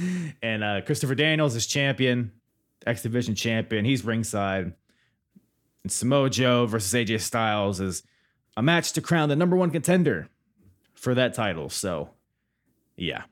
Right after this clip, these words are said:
we're getting into it, baby. We're getting into peak T N A, and I am ready for it. But my guest on this show, returning to the Apron Bump,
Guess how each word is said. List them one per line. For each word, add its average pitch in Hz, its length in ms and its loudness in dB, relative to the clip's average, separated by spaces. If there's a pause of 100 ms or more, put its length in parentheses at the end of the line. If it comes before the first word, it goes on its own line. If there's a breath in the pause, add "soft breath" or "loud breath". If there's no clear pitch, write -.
(320)
we're 123 220 0
getting 117 220 0
into 92 280 -2
it, 71 100 -8
baby. 76 360 -6
We're 104 200 -2
getting 113 200 -2
into 104 200 0
peak 104 240 -4
T 107 180 -2
N 90 100 -2
A, 82 340 -6
and 85 220 -8
I 98 200 -4
am 82 340 -6 (160)
ready 80 360 -6
for 76 280 -10
it. 67 120 -12 (680)
But 104 440 -4 (340)
my 95 140 -2
guest 190 680 0 (380)
on 139 200 2
this 120 180 2
show, 92 580 0 (400)
returning 117 800 0 (560)
to 156 120 0
the 135 160 4
Apron 127 340 0
Bump, 120 320 -2